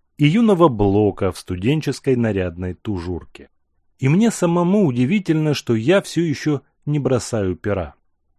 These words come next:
Но не могу и представить себе, как бы я прожил хоть несколько дней без него. Я родился в Петербурге в тысяча восемьсот восемьдесят втором году,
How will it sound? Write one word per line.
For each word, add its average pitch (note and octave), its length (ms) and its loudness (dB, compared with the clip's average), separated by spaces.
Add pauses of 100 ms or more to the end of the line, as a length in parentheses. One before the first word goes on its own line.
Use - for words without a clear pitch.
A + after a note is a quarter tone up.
(100)
Но B2+ 80 4
не D#3+ 120 4
могу G3+ 260 4
и G3 100 0
представить F3 640 2
себе, B2 420 0
как D#3+ 300 -2
бы D3+ 140 0
я D3 240 0
прожил A#2+ 560 -2
хоть - 360 -2
несколько C#3 600 -4
дней G2+ 480 -4 (200)
без F#2+ 200 -4
него. F2 380 -6 (580)
Я F3 160 4
родился F#3+ 460 0
в - 80 -10
Петербурге G2 760 -2
в - 80 -10
тысяча D3 320 -4
восемьсот B2+ 540 -2
восемьдесят C3 600 -4
втором G2+ 560 -2
году, F#2+ 440 -4